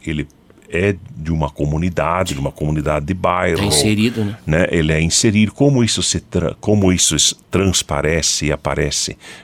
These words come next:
Speaker 1: na vida dessa comunidade, e o final do discurso é sempre como isso aparece na vida da sociedade, né?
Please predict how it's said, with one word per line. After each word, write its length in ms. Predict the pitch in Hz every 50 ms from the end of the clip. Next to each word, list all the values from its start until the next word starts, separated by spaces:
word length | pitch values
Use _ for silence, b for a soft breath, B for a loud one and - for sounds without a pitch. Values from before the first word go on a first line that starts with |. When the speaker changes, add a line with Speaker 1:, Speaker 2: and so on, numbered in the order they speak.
| B
Speaker 1:
na 140 | - 76 73
vida 500 | 69 67 78 85 85 87 76 - 69 67
dessa 500 | 65 67 69 80 82 85 - - - 78
comunidade, 880 | - - - 78 78 78 78 76 73 71 71 67 71 76 92 131 151 - B B B B B B B B B B B
e 320 | 95 90 95 131 - - - _ _ _ _ _ _ _
o 80 | - 90
final 440 | - - - 82 78 78 78 85 80
do 100 | 80 78
discurso 600 | 78 92 - - - - 85 92 98 - - 90
é 20 |
sempre 460 | - - - 82 98 110 - 156 156 - b b b b b b -
como 320 | - 98 107 117 117 107
isso 200 | 101 101 - -
aparece 760 | 101 - - 90 80 76 76 73 80 - - - 101 101 - - -
na 140 | 87 85 78
vida 400 | 73 76 80 87 95 92 90 85
da 160 | 76 80 76
sociedade, 1040 | - - - - - - - - - - 58 58 - - - - - - - - - _ _ - _ _ b b b b b b b b b b b b b b b b b b _ _ -
né? 260 | 69 64 65 65 -